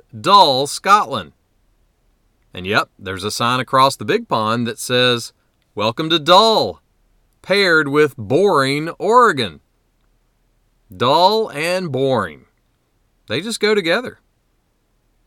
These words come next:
Though I hope this is the only time they meet up in this podcast.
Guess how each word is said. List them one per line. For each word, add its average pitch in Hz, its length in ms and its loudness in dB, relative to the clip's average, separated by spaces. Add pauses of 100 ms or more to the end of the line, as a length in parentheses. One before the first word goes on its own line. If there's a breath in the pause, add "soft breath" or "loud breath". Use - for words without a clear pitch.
(180)
Though 139 160 -2
I 170 140 4
hope 214 300 -2
this 226 180 -4
is 233 140 -8
the 190 160 0
only 262 280 -4
time 214 300 -2
they 185 140 -2
meet 175 240 -2
up 165 280 -4
in 151 180 -10
this 180 200 -8
podcast. 202 840 -8